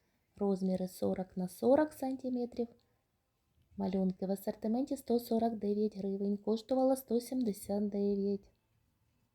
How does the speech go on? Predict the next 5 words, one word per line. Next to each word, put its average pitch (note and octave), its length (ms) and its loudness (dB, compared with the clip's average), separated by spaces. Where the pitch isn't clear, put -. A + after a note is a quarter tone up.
Гарна G#3 460 8
знижка, A3 420 0
подушка G3+ 480 0
декоративна F#3+ 680 -2
квадратна G3 720 -2